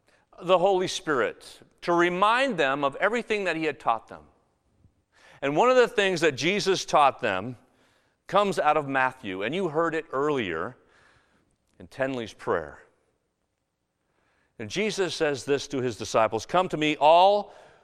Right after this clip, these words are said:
who are weary and burdened, and I will give you rest. Take my yoke upon you and learn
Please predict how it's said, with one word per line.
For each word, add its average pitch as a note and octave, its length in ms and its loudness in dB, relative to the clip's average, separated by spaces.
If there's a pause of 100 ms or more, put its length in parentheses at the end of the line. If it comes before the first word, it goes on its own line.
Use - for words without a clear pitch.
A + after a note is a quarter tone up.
(200)
who F3 200 4
are C3+ 400 6 (220)
weary A2+ 640 2 (680)
and G#2 180 -12
burdened, C#2+ 540 -6 (1300)
and E3 100 4
I G#3+ 80 8
will B3+ 120 8
give G3+ 160 2
you G3+ 120 2
rest. F#3 580 0 (540)
Take A#3+ 280 4
my F3 200 4
yoke E3 400 4
upon D3 420 0
you D3 220 -2
and A#2+ 420 -8
learn A#2+ 420 0